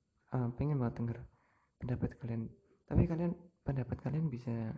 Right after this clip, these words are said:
chat di saya. Kalau misalnya kalian kenal saya, mesti tahu lah ya cara ngubunginnya.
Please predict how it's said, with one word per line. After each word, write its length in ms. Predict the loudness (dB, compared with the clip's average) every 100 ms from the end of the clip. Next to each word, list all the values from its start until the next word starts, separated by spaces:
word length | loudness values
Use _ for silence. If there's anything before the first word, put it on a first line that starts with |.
| -10 -6
chat 140 | -6
di 100 | -4 -6
saya. 260 | -2 -2 -2
Kalau 120 | -2 -2
misalnya 260 | -2 -4 -4
kalian 260 | -4 -4 -6 _ _ _ _ _
kenal 220 | -2 0
saya, 220 | 0 -2 -2
mesti 220 | -2 -4
tahu 220 | -2 0
lah 80 | 0
ya 80 | -2 -8 _ _ _ -20 _ _ _ _ _ _ -12 -12 -12 -18 -20 _ -6
cara 240 | -2 0
ngubunginnya. 460 | 0 0 -2 -2